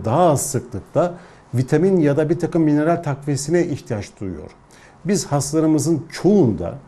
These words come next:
yani yüzde doksan doksan beşinde hemen hemen hiçbir, yani bir yıldan sonra uzun dönemde de hiçbir desteğe ihtiyaç, e, olmadan, e, bu hastalar normal yaşantılarını,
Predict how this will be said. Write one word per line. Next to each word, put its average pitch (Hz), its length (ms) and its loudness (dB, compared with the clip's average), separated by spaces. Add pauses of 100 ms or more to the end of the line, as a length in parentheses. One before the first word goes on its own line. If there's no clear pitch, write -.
yani 110 180 -4
yüzde 117 420 0
doksan 147 420 -2
doksan 120 360 -2
beşinde 98 480 -2 (400)
hemen 143 260 2
hemen 165 200 2
hiçbir, 160 600 -2 (220)
yani 98 220 -4
bir 160 100 4
yıldan 110 360 2
sonra 95 200 -6
uzun 143 360 2
dönemde 120 360 0
de 117 60 -4
hiçbir 123 520 -2
desteğe 135 480 0
ihtiyaç, 127 540 -4 (280)
e, 110 600 0 (640)
olmadan, 156 520 4 (600)
e, 120 260 4 (120)
bu 160 160 4
hastalar 151 380 0 (120)
normal 139 380 2
yaşantılarını, 110 880 -4